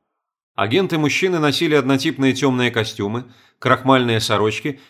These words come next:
и полосатые галстуки. Алекс Джеймисон была в черном брючном костюме с белой рубашкой и туфлях на низком каблуке. Серьезность на лице была под стать одежде.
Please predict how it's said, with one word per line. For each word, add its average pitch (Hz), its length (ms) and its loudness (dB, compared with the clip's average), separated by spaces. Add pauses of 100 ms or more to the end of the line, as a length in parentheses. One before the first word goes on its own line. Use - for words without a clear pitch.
и 180 100 0
полосатые 160 600 0
галстуки. 107 640 -2 (520)
Алекс 117 400 2
Джеймисон 120 640 -2 (220)
была 120 220 2
в 131 60 -4
черном 139 380 2
брючном 131 400 2
костюме 139 420 -2
с 123 80 -8
белой 123 280 2
рубашкой 123 580 0 (200)
и 180 100 2
туфлях 113 440 0
на 131 120 0
низком 113 360 -4
каблуке. 120 600 -4 (360)
Серьезность 117 720 0
на 117 60 -2
лице 107 320 0
была 120 240 0
под 135 200 -4
стать 98 260 -4
одежде. 110 560 -2